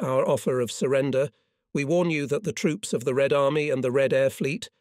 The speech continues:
will be forced to deal with the destruction of the encircled German troops,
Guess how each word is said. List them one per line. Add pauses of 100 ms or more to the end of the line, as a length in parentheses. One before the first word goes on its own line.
(120)
will
be
forced
to
deal
with
the
destruction
of
the
encircled
German
troops,